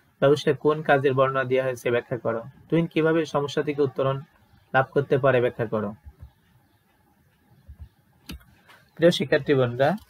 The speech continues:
আমরা আজকে ক্লাসের শেষ পর্যায়ে চলে এসেছি। আমরা দেখতে পাচ্ছি যে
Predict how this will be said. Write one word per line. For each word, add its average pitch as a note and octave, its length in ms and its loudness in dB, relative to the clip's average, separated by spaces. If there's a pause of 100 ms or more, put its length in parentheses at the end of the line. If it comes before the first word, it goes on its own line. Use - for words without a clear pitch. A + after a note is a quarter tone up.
আমরা C3+ 420 2 (120)
আজকে C#3 260 -2
ক্লাসের C3+ 380 2
শেষ - 300 -4
পর্যায়ে B2 380 0
চলে A#2+ 260 -4
এসেছি। C#3 440 -4 (420)
আমরা C#3+ 160 2
দেখতে D#3 280 0
পাচ্ছি E3 320 0
যে C3+ 280 0